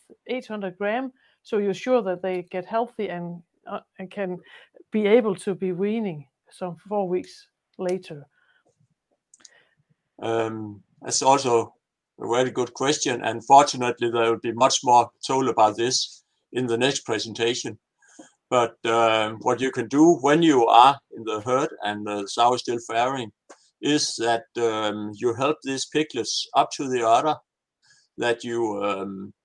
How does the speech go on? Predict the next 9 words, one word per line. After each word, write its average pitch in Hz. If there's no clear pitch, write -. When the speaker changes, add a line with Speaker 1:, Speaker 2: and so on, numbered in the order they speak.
Speaker 2:
make 113
sure 147
that, 117
uh, 107
there's 104
straw 127
or 110
something 120
else 127